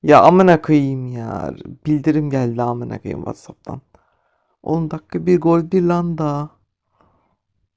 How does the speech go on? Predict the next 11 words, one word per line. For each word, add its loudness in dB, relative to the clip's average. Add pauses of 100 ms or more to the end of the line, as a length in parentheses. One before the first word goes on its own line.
(160)
Dakika -6
bir 0
gol 2
bir -6
amına -8
koyayım. -6 (2000)
Orası -10
bir -20
şekilde -8
korktum -2
lan. -4